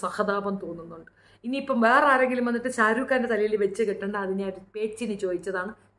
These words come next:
ചുമ്മാ ചോദിച്ചതാണ്. കടലിലേക്ക് തൂക്കി തള്ളിക്കളഞ്ഞാലും എൻ്റെ ഷാരൂഖ് ഖാൻ ഇതിനെ വേണ്ട. ഓക്കെ, അപ്പം തീർന്നില്ലേ?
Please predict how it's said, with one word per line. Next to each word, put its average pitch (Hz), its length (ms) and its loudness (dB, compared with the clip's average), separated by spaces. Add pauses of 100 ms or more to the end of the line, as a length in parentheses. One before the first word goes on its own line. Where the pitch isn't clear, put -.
ചുമ്മാ 240 280 -2 (120)
ചോദിച്ചതാണ്. 190 500 0 (380)
കടലിലേക്ക് 277 560 0
തൂക്കി 262 280 -4
തള്ളിക്കളഞ്ഞാലും 202 640 0 (140)
എൻ്റെ 220 260 -2
ഷാരൂഖ് 190 340 -2
ഖാൻ 180 220 -6
ഇതിനെ 170 260 -8
വേണ്ട. 175 260 -8 (460)
ഓക്കെ, 190 320 -4 (380)
അപ്പം 220 220 -6
തീർന്നില്ലേ? 226 440 0